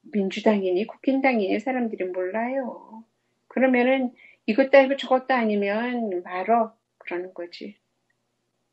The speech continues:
정치인 중에 제일로 재미없는 사람, 밥맛 없다 그러지? 그런 사람이 색깔이 없는 사람이야.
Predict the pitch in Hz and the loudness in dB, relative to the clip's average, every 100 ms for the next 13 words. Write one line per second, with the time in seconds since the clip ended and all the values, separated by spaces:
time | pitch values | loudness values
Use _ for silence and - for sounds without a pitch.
0 | _ _ _ _ _ _ _ _ _ _ | _ _ _ _ _ _ _ _ _ _
1 | _ _ _ _ - 202 208 254 247 233 | _ _ _ _ -4 -4 -2 0 0 0
2 | 226 226 233 - 202 214 226 233 233 214 | 0 -2 -4 -4 4 4 4 4 6 6
3 | 190 - _ _ _ _ _ _ _ _ | 4 -2 _ _ _ _ _ _ _ _
4 | _ _ _ _ _ _ _ _ - 202 | _ _ _ _ _ _ _ _ -6 -2
5 | 214 214 196 196 202 185 175 170 - 196 | -2 -2 -4 -8 -6 -4 -4 -6 -12 -6
6 | 208 202 185 185 180 185 190 - 262 240 | -4 -2 -2 -4 -4 -6 -10 -6 -6 -6
7 | 208 196 202 185 208 240 233 - _ _ | -10 -10 -10 -8 -6 -6 -8 -12 _ _
8 | _ - - 294 285 269 254 208 208 208 | _ -14 -12 -2 0 0 -2 -2 -6 -6
9 | 202 196 190 196 | -8 -8 -10 -14